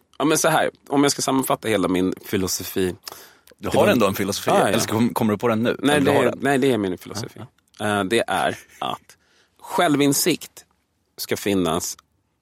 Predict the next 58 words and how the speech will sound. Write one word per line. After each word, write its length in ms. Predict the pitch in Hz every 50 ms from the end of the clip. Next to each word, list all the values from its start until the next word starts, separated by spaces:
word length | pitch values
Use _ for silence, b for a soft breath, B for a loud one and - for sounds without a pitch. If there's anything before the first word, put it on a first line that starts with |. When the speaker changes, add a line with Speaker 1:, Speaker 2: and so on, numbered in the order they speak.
| _ _ -
Speaker 1:
utanför 560 | 123 131 113 101 - 92 95 95 - 98 95
det 140 | 87 80 80
du 100 | 62 67
gör. 240 | 71 67 - - - _ _ _ _ _ _ _ _ _ _ _ _ _ _ _ _ _ _
Då 160 | - 120 120 -
ska 140 | - -
du 40 | 110
ifrågasätta, 680 | 98 - 107 98 95 - - - - - - - -
du 120 | - - -
ska 120 | - - -
kritisera, 600 | - 135 156 - - - - - 120 110 110 -
du 100 | - -
ska 180 | - 104 101
vrida 400 | 101 123 127 123 123 117 127 127
och 60 | 120 101
du 60 | 95
ska 140 | - - -
fucking 400 | - - - - - 117 104 95
vända 320 | 101 101 98 98 101 113
på 160 | - - 87 76
det 80 | 71
tills 220 | - - 92 - -
du 100 | - 78
liksom 340 | 82 - - 85 90 80 - - -
blir 360 | - 85 82 82 80 73 76
trött 320 | - - - 90 - - 101
i 40 |
huvudet 360 | 92 92 87 90 95 87 - -
av 120 | 92 90
att 60 | 78
bara 120 | 76 73 -
fundera 400 | - - 92 101 92 85 80 -
på 120 | - -
att 100 | - -
så 80 | - - -
här, 100 | - 101 107
är 40 |
det 60 | 98 82 82
rätt, 160 | - - - -
är 100 | - 92
det 60 | 87
fel, 200 | - - - - -
är 100 | - 101
det 60 | 101
bra, 180 | 87 - - - -
är 140 | - 113 101
det 60 | 95
dåligt? 460 | 87 - - - - - - _ _ B B B B B B B B
Men 160 | B 104 107 104
sekunden 760 | - - - - - 160 165 170 147 110 98 87 - - -
det 120 | 98 95
ska 140 | - - 92
gå 220 | 90 92 90 - - - -
implementeras 680 | - 98 95 - - 95 92 - 95 92 82 80 - - _ _ _
praktiskt, 480 | - - 151 - - - - - - -
i 100 | - 87
mitt 160 | 95 - -
fall, 200 | - - - -